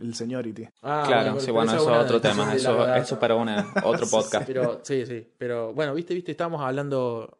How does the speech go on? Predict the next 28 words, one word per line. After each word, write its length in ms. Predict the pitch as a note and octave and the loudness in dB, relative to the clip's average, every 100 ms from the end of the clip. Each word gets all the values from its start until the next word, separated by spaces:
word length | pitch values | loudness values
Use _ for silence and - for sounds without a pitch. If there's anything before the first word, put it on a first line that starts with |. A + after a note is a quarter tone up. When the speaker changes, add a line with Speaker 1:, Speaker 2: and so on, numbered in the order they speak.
| - | -12
Speaker 2:
<laughs> 320 | A#2 A#2+ D3 | -10 -8 -6
hoy 240 | B2+ C3+ C3 | -2 -2 -2
justamente 540 | - C3 C3+ C3+ C3 | -6 -6 -6 -6 -6
de 120 | B2 | -8
qué 120 | A#2 C#3+ | -6 -4
íbamos 220 | C3+ A#2 | -6 -8
a 60 | |
hablar, 320 | A2+ B2+ C#3+ B2+ | -8 -6 -6 -6
qué 80 | |
sé 140 | C3+ B2 | -10 -8
yo, 100 | C3 | -8
y 60 | |
no 100 | B2+ | -8
sabíamos 320 | B2+ A#2+ C3 B2+ | -8 -6 -6 -8
qué, 240 | - B2+ | -10 -8
ya 100 | C#3 | -8
tenemos 220 | C3 B2+ | -6 -8
como 160 | B2 A#2 | -10 -8
dos 140 | A#2+ | -8
temas 260 | - C3 A2 | -4 -4 -4
Speaker 3:
Sí, 80 | - | -2
Speaker 2:
más 80 | G#2 | -2
para 60 | G#2 | 0
Speaker 3:
más. 120 | G#2 | 0
Speaker 2:
hablar. 140 | - | 0
Speaker 1:
Sí, 180 | - C#3 | -2 -4
sí, 120 | - | -6
sí. 360 | - - - E3+ | -8 -6 -4 -2